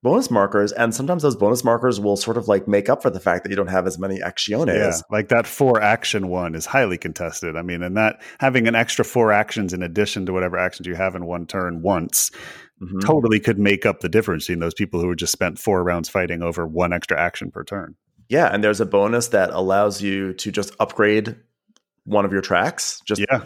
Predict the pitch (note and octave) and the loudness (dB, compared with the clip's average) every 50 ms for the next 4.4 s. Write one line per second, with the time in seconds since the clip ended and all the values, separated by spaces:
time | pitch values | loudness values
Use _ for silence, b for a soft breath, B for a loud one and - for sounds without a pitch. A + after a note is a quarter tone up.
0 | - - C#3 C3+ - - - - F#2+ A2 A#2 G#2 F2+ F2+ G#2+ D3 - - B B | -2 -2 -2 -2 -2 -4 0 2 2 2 4 4 4 4 4 4 2 -2 B B
1 | B B B B B D3 D#3 E3+ G#3+ - F3 C3+ D#3 E3 D3+ B2+ G#2 B2+ A#2+ - | B B B B B 4 4 4 4 4 4 4 4 4 4 4 2 2 2 4
2 | B2 B2+ E3+ - C3+ A2+ G2 F2+ - G#2 - A#2 B2+ F#3 F#3+ - C3+ A#2+ A2 - | 4 4 4 4 4 2 2 0 0 -2 -2 -2 -2 0 0 0 2 2 2 0
3 | - - - - A2 G#2 F#2 F#2 F2+ - A2 F#2+ F2+ G#2 A#2+ - - - A#2+ G#2+ | 0 -2 -2 0 0 2 2 0 -2 0 2 2 2 2 2 -2 -4 -6 -2 2
4 | G#2 G#2 G2+ G2+ G2 - - | 4 4 4 4 2 -2 -10